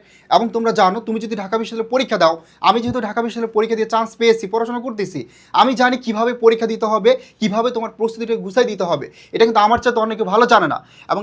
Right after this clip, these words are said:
এখানে যারা আছে, এরা অনেক বেশি অভিজ্ঞ, বিশেষ করে যে, যেই তিনজন দেখতে পাচ্ছ, তারা কিন্তু প্রায়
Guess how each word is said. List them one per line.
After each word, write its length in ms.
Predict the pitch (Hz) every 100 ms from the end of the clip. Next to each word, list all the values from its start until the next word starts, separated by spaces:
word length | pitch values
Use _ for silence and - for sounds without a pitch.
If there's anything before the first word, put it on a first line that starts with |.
| 196
এখানে 180 | 220 233
যারা 120 | 226 226
আছে, 100 | 220
এরা 80 | 214 214
অনেক 120 | 233 151
বেশি 180 | 202 208 240
অভিজ্ঞ, 240 | 226 202 185 254 - _ -
বিশেষ 220 | 185 220 233
করে 120 | 220 190
যে, 60 | 214
যেই 120 | 208 208
তিনজন 200 | 214 208 196
দেখতে 160 | 196 190
পাচ্ছ, 200 | 180 - 262 - _ _
তারা 120 | 196 214
কিন্তু 240 | 220 196 233 226 -
প্রায় 280 | 240 247 247